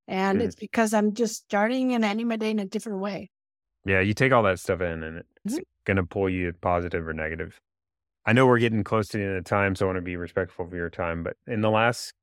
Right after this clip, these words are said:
Speaker 2: couple of minutes, can you talk to us about the business you started? It's physician coaching support, right?
Speaker 1: Yeah, physician coach support dot com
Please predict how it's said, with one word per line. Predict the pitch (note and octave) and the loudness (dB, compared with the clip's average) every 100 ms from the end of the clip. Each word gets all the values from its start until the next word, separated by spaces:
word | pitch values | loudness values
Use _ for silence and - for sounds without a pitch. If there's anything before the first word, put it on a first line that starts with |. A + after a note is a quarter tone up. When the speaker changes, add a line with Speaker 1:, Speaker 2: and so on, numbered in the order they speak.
| - | -6
Speaker 2:
couple | A#2 A#2+ | -2 0
of | G#2 | 2
minutes, | F#2+ G2 A2+ - - - | 0 -2 -2 -6 -20 -8
can | A2+ A2+ | -2 0
you | C3 | 0
talk | D#3 D3 C3+ | 2 2 2
to | C3+ | 0
us | |
about | G#2+ G2+ G2+ _ _ _ _ _ | 2 0 0 _ _ _ _ _
the | G#2+ | -4
business | G2 G2+ A2+ - | 0 0 -2 -4
you | |
started? | A2 A#2 A2+ A2+ A2 - | 0 4 6 4 0 -6
It's | G#2+ - - - | -12 -10 -14 -8
physician | - G#2 G#2+ G2+ F2+ - | -6 -2 -2 -2 -4 -2
coaching | G2+ F2+ F2+ D#2+ | -2 -2 -4 -8
support, | - F2+ D#2+ | -8 -8 -6
right? | F2+ F#2 - _ _ _ | -6 -6 -8 _ _ _
Speaker 1:
Yeah, | A#3+ | 0
physician | G#3+ C4 D4+ E4 | 2 0 0 0
coach | D#4 D4+ | 0 -2
support | C#4 C#4+ C4+ | -4 -4 -2
dot | B3 | -2
com | - G#3+ G#3+ G#3+ | 0 2 2 -2